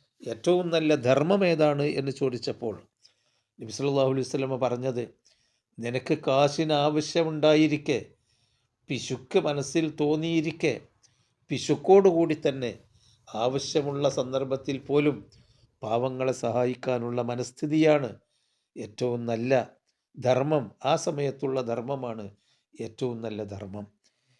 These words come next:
ഏറ്റവും നല്ല ഇസ്ലാം ഏതാണ്? അയ്യുൽ ഇസ്ലാമി അഫ്ളൽ,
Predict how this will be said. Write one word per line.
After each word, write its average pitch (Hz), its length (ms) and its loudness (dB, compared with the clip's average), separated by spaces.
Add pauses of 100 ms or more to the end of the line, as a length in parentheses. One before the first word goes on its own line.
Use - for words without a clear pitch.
(140)
ഏറ്റവും 170 440 2
നല്ല 160 280 4
ഇസ്ലാം 156 680 6
ഏതാണ്? 143 360 2
അയ്യുൽ 131 480 -2
ഇസ്ലാമി 165 600 2
അഫ്ളൽ, 135 420 -4